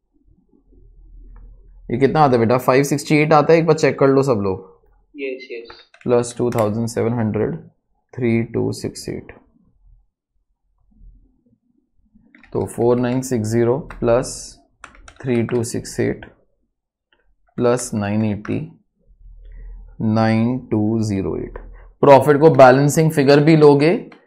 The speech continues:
Speaker 1: या फिर कंप्यूट करोगे, in any case वो सेम ही आने वाला है, टू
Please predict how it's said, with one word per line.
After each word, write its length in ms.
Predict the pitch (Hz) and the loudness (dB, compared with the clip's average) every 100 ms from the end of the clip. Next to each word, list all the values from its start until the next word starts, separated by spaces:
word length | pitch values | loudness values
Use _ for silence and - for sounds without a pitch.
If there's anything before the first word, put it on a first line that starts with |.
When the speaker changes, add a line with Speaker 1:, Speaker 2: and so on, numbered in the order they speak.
| _ _ - | _ _ -2
Speaker 1:
या 160 | 123 120 | 2 4
फिर 200 | 143 147 | 2 2
कंप्यूट 540 | 143 127 117 143 156 151 | 2 2 4 2 4 4
करोगे, 380 | 143 151 135 113 113 - | 6 6 4 2 0 0
in 80 | 123 | 2
any 260 | 123 143 143 | 4 2 2
case 240 | 147 143 | 0 0
वो 120 | 139 | -2
सेम 320 | 143 - 120 | -2 -2 -2
ही 80 | 123 | -2
आने 220 | 110 98 | -2 -4
वाला 260 | 90 85 - | -6 -8 -10
है, 80 | - - _ _ - 269 269 - - _ _ _ _ _ _ - - _ _ _ _ _ _ _ _ _ | -12 -20 _ _ -20 -20 -20 -20 -20 _ _ _ _ _ _ -20 -20 _ _ _ _ _ _ _ _ _
टू 80 | - | -2